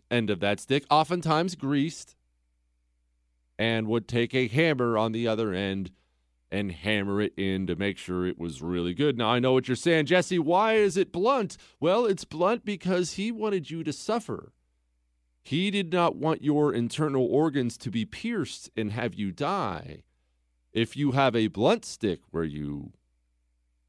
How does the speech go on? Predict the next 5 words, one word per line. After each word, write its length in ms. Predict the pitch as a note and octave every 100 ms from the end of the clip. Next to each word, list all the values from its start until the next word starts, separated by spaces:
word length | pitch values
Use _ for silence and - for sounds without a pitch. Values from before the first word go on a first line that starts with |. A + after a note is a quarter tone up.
| _ _ -
well, 320 | F2+ D2 C#2 _ _ _ -
when 160 | F#2
you 180 | E2 E2+
get 180 | G#2 - _ _ _ -
penetrated, 720 | A2+ G#2+ F#2 G#2 C3 F#3 F#3+